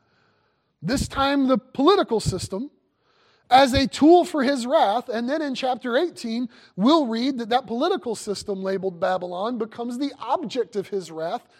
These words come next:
as it gets destroyed. Now,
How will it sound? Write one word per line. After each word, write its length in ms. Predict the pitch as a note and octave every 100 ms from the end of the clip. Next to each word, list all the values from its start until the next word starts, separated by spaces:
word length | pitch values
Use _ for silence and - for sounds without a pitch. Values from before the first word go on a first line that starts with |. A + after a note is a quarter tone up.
| _
as 160 | - C4 -
it 280 | C4 D#4 G#3
gets 260 | G#3 F3+ -
destroyed. 720 | D#3+ - - D3 F2 - _ _ _ _ _ _ _ _ _ _ _ _ _ _ _ _ _ _ _ _ _ _ _ _ _
Now, 340 | D3+ F#3 F#3